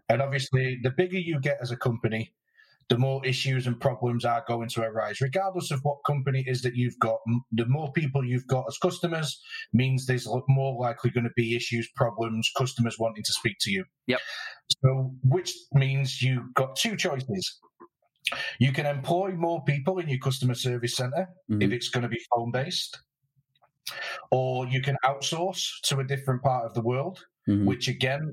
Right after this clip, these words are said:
Speaker 1: is not a fantastic customer experience for
Speaker 2: Mm-hmm.
Speaker 1: a lot of people. So what companies decided to do, instead of spending money to employ more people to answer the phone so the customer journey was better,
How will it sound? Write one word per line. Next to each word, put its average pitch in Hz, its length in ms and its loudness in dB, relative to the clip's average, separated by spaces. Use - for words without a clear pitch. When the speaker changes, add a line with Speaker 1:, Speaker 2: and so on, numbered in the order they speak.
Speaker 1:
is 120 180 0
not 131 320 4
a 135 60 0
fantastic 127 640 0
customer 120 420 2
experience 139 640 -2
for - 120 0
Speaker 2:
Mm-hmm. 101 120 2
Speaker 1:
a 98 40 4
lot 98 80 -2
of 123 80 -10
people. 127 400 0
So 185 280 2
what 180 400 -2
companies 208 400 2
decided 156 460 -2
to 139 100 0
do, 143 240 0
instead 156 260 0
of 180 100 -4
spending 151 540 0
money 127 360 0
to 131 600 0
employ 139 540 -2
more 156 260 -2
people 131 520 0
to 127 180 0
answer 139 240 -2
the 143 100 -2
phone 127 400 0
so 123 140 -4
the 117 100 -4
customer 151 480 0
journey 135 320 -2
was 117 140 -4
better, 147 500 -2